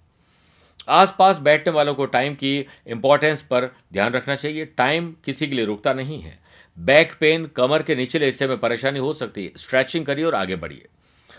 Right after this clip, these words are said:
लकी कलर डार्क ग्रीन, नंबर नाइन शुभ है, भाग्योदय कारक दिशा दक्षिण रहेगी। कर्क राशि वाले लोगों को आज अपना ज्यादातर ध्यान बिस्तर से उठते वक्त ये होता है, होना चाहिए कि मेरा आज लाभ किस काम में है,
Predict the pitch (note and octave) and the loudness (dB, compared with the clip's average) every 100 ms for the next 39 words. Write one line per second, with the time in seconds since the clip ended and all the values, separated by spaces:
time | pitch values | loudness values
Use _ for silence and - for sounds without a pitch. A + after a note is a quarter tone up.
0 | - A2 D3 F3+ D#3+ D#3 A2+ C3+ C3+ C#3 | -10 2 2 2 0 0 2 2 2 -2
1 | C#3 A#2 C3+ C3 C3+ C#3 C#3 B2+ B2 F#2 | -2 -2 -4 -2 -4 -4 -4 -2 -2 -4
2 | G#2 C3+ C3 C3 B2 B2 G#2+ A2+ B2 - | -2 -2 0 0 0 -2 -4 -6 -4 -4
3 | G2 F#2 G#2+ E2+ E2 C#2 - - _ _ | -8 -6 -6 -8 -12 -18 -20 -20 _ _
4 | _ _ - F#3 G3+ F#3 E3+ F3+ E3 C#3+ | _ _ 2 4 4 4 2 2 2 4
5 | C3+ C#3 E3+ E3 C3+ C3 A#2+ A2+ G#2+ G#2+ | 2 0 -2 0 2 0 -2 0 0 0
6 | A2+ G#2 E2+ G#2+ C#3+ - _ _ - C3 | -2 -2 -2 -4 -4 -12 _ _ -2 -2
7 | - F#3 C#3+ D3 C3 D#3+ C#3+ D3 A#2+ A#2+ | 2 0 2 -4 -2 -2 0 -2 0 -2
8 | A2+ E3 E3 A#2 D3+ D#3+ A#2+ F#2+ E2+ E2+ | 0 -2 -2 -2 -2 -2 -2 -4 -10 -12
9 | _ _ _ - C3 C3+ D#3+ F3 - C3+ | _ _ _ -2 2 4 6 4 4 2
10 | D3+ A#2+ A2 B2+ D3 C#3+ F3+ F3+ A2+ F#2 | 2 2 0 2 2 0 -2 0 -4 -4
11 | D#2 - D2 | -8 -16 -18